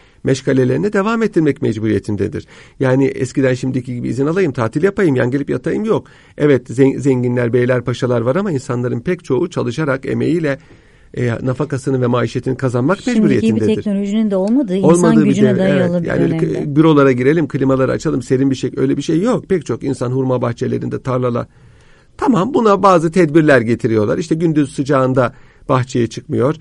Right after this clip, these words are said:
Speaker 1: Ee, mesela geceleyin gidiyor, imsaktan sonra gidiyor belli bir zamana kadar, güneş yükselene kadar. Sonra gelip istirahat ediyor. Tamam ama yine de bir zahmet, yine de bir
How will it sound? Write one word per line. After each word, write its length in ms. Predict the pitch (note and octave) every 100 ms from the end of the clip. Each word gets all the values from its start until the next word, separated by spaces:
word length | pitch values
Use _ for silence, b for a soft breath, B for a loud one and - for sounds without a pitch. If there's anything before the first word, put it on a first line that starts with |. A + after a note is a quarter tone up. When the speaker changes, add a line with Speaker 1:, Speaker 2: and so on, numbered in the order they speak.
| b b b
Speaker 1:
Ee, 280 | B2 B2 B2
mesela 500 | B2+ C3 B2+ - -
geceleyin 640 | - D3+ C#3 D3+ C3 A2+ G2 - -
gidiyor, 360 | - G2 F#2
imsaktan 500 | - C#3 - C3 C#3+
sonra 240 | C#3 C3+ B2+
gidiyor 360 | A#2+ A#2 A#2+
belli 220 | A#2+ B2+ C3
bir 60 |
zamana 300 | B2+ B2 A#2+
kadar, 220 | A#2 A2
güneş 320 | A2+ B2+ B2 A#2
yükselene 440 | G#2+ B2+ A#2 A2+
kadar. 280 | G#2+ G#2 A#2 B B B
Sonra 220 | - E3
gelip 240 | D3 C#3+ C#3+
istirahat 420 | - C#3+ C3 B2+
ediyor. 240 | G#2+ - -
Tamam 260 | A3 B2+
ama 280 | B2+ F#3+ D3 b b
yine 280 | E3+ G3+ A#2
de 160 | D#3 F#3+
bir 200 | G3+ - _
zahmet, 480 | C#3 D#3+ F3+ G#3 -
yine 200 | A#2 G2
de 100 | G#2
bir 160 | C#3